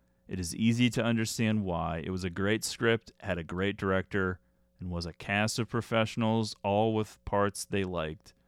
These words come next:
It was a charmed production from the word go." Which for her is rare sentiment. She was not one to hold back of her feelings on many of the films she worked on, many of the writers and <laughs> directors she worked with, and many of her castmates.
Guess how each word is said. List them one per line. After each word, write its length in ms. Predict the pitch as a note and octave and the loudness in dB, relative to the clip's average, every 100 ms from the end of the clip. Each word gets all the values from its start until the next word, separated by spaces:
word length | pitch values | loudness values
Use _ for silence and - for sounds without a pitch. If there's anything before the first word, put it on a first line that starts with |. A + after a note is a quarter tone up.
| _ | _
It 100 | - | -6
was 120 | F2+ F2+ | -4 -4
a 60 | |
charmed 580 | - - G#2 A2+ A#2 - | -4 -2 2 2 0 -2
production 500 | - G#2+ F#2 - F#2 | 0 0 0 -4 -4
from 160 | - F2+ | -4 -4
the 80 | F2+ | -4
word 380 | F#2 F#2 F2 | -2 -2 -4
go." 380 | F2 D2 A#1+ E2 _ _ _ - | -6 -6 -8 -10 _ _ _ -2
Which 160 | B2 - | 0 4
for 220 | E3 D3+ | 6 8
her 500 | G3 F3+ C#3 B2 - _ _ - | 10 10 8 6 0 _ _ -4
is 240 | A#2 A2 | -2 2
rare 320 | G#2+ A#2+ A#2+ | 4 6 6
sentiment. 680 | A2+ - A2 F2+ E2+ E2 - - | 4 2 2 2 -4 -4 -10 -14
She 280 | - G#2+ G#2+ | -8 -4 -2
was 260 | G#2 G2+ F#2 | -2 -4 -8
not 480 | A#2 A2 G#2+ C#3 A#2 | -6 0 6 8 8
one 300 | B2 B2+ A#2 | 6 6 6
to 80 | A2 | 4
hold 260 | A2+ A2 | 6 4
back 440 | G#2 G2+ F#2+ - - _ _ _ _ - | 4 4 4 0 -10 _ _ _ _ -4
of 300 | G2+ G2+ F#2 | 0 0 0
her 180 | - F#2+ | -2 -2
feelings 560 | - A2 G#2 G2+ G2 F#2+ | -4 -6 -4 -4 -4 -2
on 440 | F#2+ F#2 F2+ E2+ | 2 4 2 0
many 320 | F#2+ B2+ E3 | 2 4 6
of 120 | A2 F2 | 4 0
the 80 | |
films 440 | F2+ E2+ E2 F2+ - | -6 -6 -6 -6 -6
she 160 | - | -6
worked 300 | F2 F2 F2 | -4 -2 0
on, 160 | G2+ G2+ | 2 4
many 180 | G2+ A2 | 4 2
of 100 | G2 | 2
the 120 | F#2+ | 2
writers 340 | F#2+ F2+ F2+ | 2 4 2
and 80 | F2+ | 0
<laughs> 40 | F#2+ | -2
directors 340 | G2+ - D3+ | -2 0 0
she 180 | - D3 | 0 -2
worked 360 | A#2+ D3 C3 C3+ | 0 0 0 2
with, 240 | D3 C#3+ | 2 4
and 160 | D3+ D3+ | 2 2
many 180 | D#3+ | 2
of 80 | E3 | 2
her 140 | D3+ B2+ | 0 4
castmates. 720 | C#3+ E3 - D3 F3+ - | 4 4 2 4 4 6